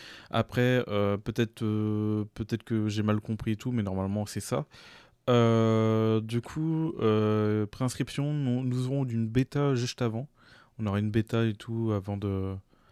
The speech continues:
avant, avant la sortie du jeu. Euh, donc on n'a pas encore de date prédéfinie et tout. Euh, mais ce, ce, ça ne va, va, ça va bientôt plus tarder en fait, hein. Ça arrive,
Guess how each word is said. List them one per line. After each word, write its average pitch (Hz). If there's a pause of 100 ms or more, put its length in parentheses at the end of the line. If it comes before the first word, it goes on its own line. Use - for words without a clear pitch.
(240)
avant, 107
avant 107
la 110
sortie 107
du 107
jeu. 107 (1120)
Euh, 101
donc 104
on 110
n'a 101
pas 139
encore 123
de 113
date 117
prédéfinie 113
et 104
tout. - (680)
Euh, 98
mais 127
ce, -
ce, 101
ça -
ne 101
va, 98
va, 110 (680)
ça -
va 92
bientôt 113
plus -
tarder 120
en 131
fait, -
hein. 92
Ça 101
arrive, 123